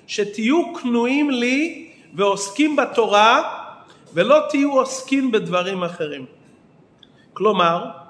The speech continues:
שאדם עוסק בתורה לבד, זה עדיין לא מספיק להגיע לאמיתות העניין של כנועים לי. דרוש גם התנאי שלא יהיו עוסקים בדברים אחרים. כלומר, הוא נמצא בעבודה של קדש עצמך במותר לך.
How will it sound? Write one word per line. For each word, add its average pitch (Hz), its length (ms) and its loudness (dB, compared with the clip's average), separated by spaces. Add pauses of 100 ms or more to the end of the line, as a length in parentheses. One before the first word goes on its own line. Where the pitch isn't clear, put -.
(120)
שאדם 208 400 0
עוסק 269 300 0 (120)
בתורה 220 420 -2
לבד, 208 380 0
זה 175 140 -2
עדיין 190 340 -2
לא 190 140 -4
מספיק 190 520 -8
להגיע 175 460 -2
לאמיתות 165 680 -8
העניין 165 560 -2 (360)
של 160 260 -8 (100)
כנועים 185 540 -6
לי. 143 200 -10 (480)
דרוש 185 380 0
גם 220 300 0
התנאי 214 580 0 (380)
שלא 208 360 2
יהיו 233 180 -2
עוסקים 220 480 -2
בדברים 190 480 -2
אחרים. 165 460 -6 (600)
כלומר, 214 380 0
הוא 214 120 -2
נמצא 196 400 -2
בעבודה 190 760 -2
של 190 240 -10
קדש 190 400 -6
עצמך 175 420 -8 (100)
במותר 165 480 -8
לך. - 200 -14